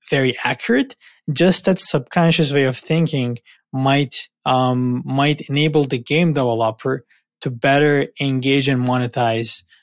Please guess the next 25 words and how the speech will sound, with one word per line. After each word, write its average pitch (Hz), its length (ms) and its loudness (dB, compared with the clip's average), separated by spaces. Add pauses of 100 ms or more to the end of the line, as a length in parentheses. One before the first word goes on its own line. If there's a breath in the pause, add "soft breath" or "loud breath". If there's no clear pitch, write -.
(120 soft breath)
um, 117 420 -2
players, 131 540 0
all 151 160 4
sorts 143 260 2
of 123 160 -2
players, 117 400 0
whales, 147 680 4
uh, 123 180 -2
free-to-play 131 500 -2
players, 120 720 -2 (280 soft breath)
and, 123 320 -4
and, 120 260 -4
and 120 200 -4
even 127 240 -2
speculators, 123 600 -2
which 120 220 -6
we, 123 160 -2
I, 123 140 0
I 123 160 -2
think 123 180 -6
we 120 80 -2
will 117 140 -4
talk 117 260 -4
about 117 280 -6
later. 160 300 0